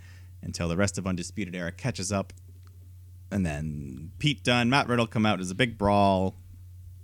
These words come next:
I thought it, uh, yeah, that leads to the main event later on.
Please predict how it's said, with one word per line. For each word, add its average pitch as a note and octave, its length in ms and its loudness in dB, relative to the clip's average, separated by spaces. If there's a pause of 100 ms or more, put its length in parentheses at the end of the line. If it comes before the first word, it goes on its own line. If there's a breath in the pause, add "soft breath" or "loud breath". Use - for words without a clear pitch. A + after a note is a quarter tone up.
I - 60 -10
thought A2+ 200 2
it, A1+ 200 -4 (240)
uh, C#2+ 540 -4 (480)
yeah, D#2 120 -4
that B1+ 140 -4
leads D#2+ 240 -4
to - 60 -12
the D#2 60 -4
main E2 200 2
event D#2 240 -8
later E2 220 -6
on. E2+ 200 -4